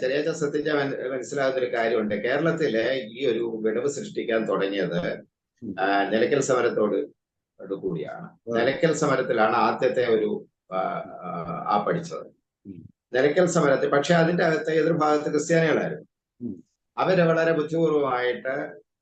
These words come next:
Speaker 1: അതിനോട് യോജിച്ചു പോയി. ഇരുപത്തഞ്ചോ അമ്പതോ ഏക്കർ സ്ഥലം മേടിച്ച് എക്യുമെനിക്കൽ ക്രിസ്ത്യൻ സെന്റർ തുടങ്ങി അവര്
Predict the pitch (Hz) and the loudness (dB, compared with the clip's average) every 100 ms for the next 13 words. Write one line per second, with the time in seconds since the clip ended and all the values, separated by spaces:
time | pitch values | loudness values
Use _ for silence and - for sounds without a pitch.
0 | - 127 131 127 131 117 127 123 113 117 | -2 0 2 4 4 6 6 4 2 2
1 | 123 123 - 113 113 113 120 117 107 107 | 2 0 -4 -8 -8 -6 -6 0 0 2
2 | 113 107 104 107 - 107 117 110 95 92 | 0 0 0 -4 -2 0 0 -4 -6 -8
3 | - 101 110 - - - 120 110 113 107 | -8 -8 -8 -12 -10 -4 -2 0 0 0
4 | 107 113 104 104 90 87 92 90 87 104 | -2 -4 -4 -4 -6 -6 -6 -6 -6 -6
5 | 95 - | -4 -6